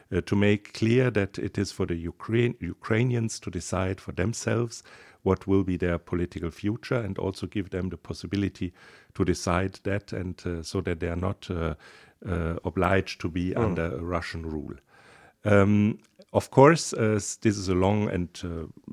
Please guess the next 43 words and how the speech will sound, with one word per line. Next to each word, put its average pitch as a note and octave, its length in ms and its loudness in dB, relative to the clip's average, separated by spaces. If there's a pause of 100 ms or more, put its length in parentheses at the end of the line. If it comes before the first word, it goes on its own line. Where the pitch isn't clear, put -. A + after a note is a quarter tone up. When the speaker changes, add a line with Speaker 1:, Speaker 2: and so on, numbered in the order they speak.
(200)
Speaker 1:
complicated F#2 640 0
process C#3+ 400 0
because, A2 340 -2
in G2 80 -4
fact, - 280 -4
you A2 60 2
have A2+ 140 -2
to - 180 -6
change C#3 440 0
profoundly B2 640 -2 (340)
the G#2 80 2
whole, A#2 380 8 (380)
uh, F#2+ 240 0
whole A#2 200 4
country. A#2 440 -4
I E2+ 60 0
mean, F2+ 240 -4 (160)
everything B2+ 580 -2
in F2 100 -4
that F2 180 -2
country, G2 400 -6 (260)
the G2+ 80 0
l-, G2+ 320 2
the G2 80 -2
smallest A2+ 600 -2
rules, A2 480 0
uh, F2 340 -8
they F2+ 120 -4
have G2+ 220 -4
in F2 100 -6
their E2+ 140 -4
legal F#2+ 260 -4
system - 420 -6 (320)
must G2+ 280 -2
be A2+ 80 -4
E G2+ 140 -4
U A#2+ 140 0
compatible. G2 680 -6 (420)
Uh, G2 140 0
and F#2 160 -2
this G#2+ 160 0
is G#2 160 -4
a F2 220 -2